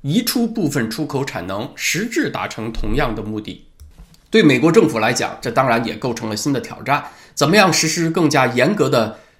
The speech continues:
呃，进口原产地审查，识别出哪些商品是穿了马甲的中国制造啊，这个也不那么容易。但是哪怕这些手段全使上，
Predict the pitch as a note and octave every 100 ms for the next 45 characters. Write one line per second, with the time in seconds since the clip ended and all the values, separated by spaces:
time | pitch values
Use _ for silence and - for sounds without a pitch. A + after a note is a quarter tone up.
0 | _ G#2 F#2 - C#3+ - F#2 G2+ C#3+ D3+
1 | F#2 C3+ A2+ F#2 - F2+ A2 C3+ - -
2 | - F#3 G3+ F#3+ F#3 F3 D#3+ C#3 A2 -
3 | D3 E3 D#3+ G#2 G2 - A#2 E3 D#3+ A#2
4 | F#2 F#2+ G2+ B2 A#2+ D#3+ C#3+ C#3 C3+ F#3
5 | - - - - D#3+ G#2 D2+ A2 C3+ A2
6 | - B2+ F3 - - - - - _ _
7 | - G#3 G#3 - - _ D3 A2 G#3+ F3+
8 | - B3+ A3+ A3 D3 G2 D3+ A2+ - -
9 | C3+ A3+ - - - D#3+ G3